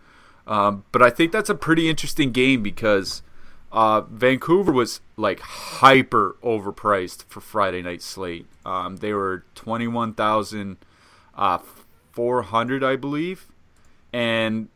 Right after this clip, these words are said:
<laughs> believe it or not, um, their price has gone up. It's twenty-one thousand eight hundred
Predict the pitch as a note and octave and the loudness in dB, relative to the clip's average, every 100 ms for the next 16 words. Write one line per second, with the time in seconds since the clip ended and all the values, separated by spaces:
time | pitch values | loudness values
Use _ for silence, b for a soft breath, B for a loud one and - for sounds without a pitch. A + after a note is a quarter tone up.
0 | _ - - - - - - - - - | _ -10 2 4 4 0 -12 -20 -20 -20
1 | - B2 C3+ C#3+ D3+ C#3+ C3 B2 A#2 - | -14 -4 -2 0 -2 2 4 4 2 -2
2 | _ _ - G#2+ G#2 G2 F#2+ F2+ - B2+ | _ _ -8 -4 -2 -2 -4 -8 -14 -10
3 | A2 - - A#2+ - A#2 A#2 G2 F#2 G#2 | -10 -8 -4 -2 -2 -6 -2 -2 0 -2
4 | C#3+ - _ _ _ _ _ _ _ - | -4 -8 _ _ _ _ _ _ _ -20
5 | - - B2 - A#2 B2 A#2+ A#2 A#2+ A2+ | -14 -8 -6 -6 -6 -2 -2 -2 2 2
6 | A2 G#2 - A#2 A#2 A#2 G#2 G2 F#2+ F#2+ | 0 -6 -10 -8 -8 -8 -10 -10 -12 -14